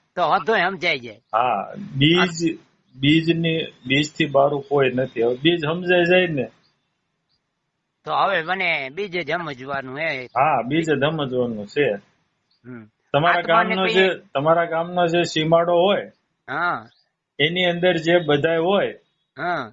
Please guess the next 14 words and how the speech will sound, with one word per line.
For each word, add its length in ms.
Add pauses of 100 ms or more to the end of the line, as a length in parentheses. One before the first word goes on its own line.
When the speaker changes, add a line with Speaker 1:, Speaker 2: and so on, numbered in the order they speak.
Speaker 2:
જેટલા 380
રહેતા 360
હોય, 280 (460)
Speaker 1:
હા. 300 (240)
Speaker 2:
જેટલા 300
જીવ 340
રહેતા 380
હોય, 280 (580)
Speaker 1:
હા. 300 (300)
Speaker 2:
એ 100
બધાયને 460
તમે 240
ઓળખી 500
લ્યો. 420